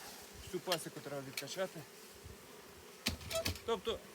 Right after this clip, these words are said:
як відкачати? Я не в змозі швидко відкачати. Я звожу всі наставки, медові наставки туди, де відкачую мед,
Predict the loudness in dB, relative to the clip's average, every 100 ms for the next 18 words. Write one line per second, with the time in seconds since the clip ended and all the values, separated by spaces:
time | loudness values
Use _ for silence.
0 | -10 -10 4 8 8 6 6 6 8 8
1 | 6 6 10 10 8 6 8 8 12 12
2 | 12 8 8 6 12 12 12 6 8 6
3 | 6 2 6 8 8 4 -6 -10 -10 -6
4 | 2 6 10 10 10 8 4 0 -10 -10
5 | -12 -12 -12 -10 -10 -10 2 4 6 6
6 | 6 12 12 12 6 2 8 10 10 8
7 | 6 10 10 10 6 2 0 -4 -12 -12
8 | -12 -12 -12 -12 -12 -12 -12 -6 2 12
9 | 12 12 8 -8 10 12 12 8 8 10
10 | 8 4 4 2 -6 -12 4 8 8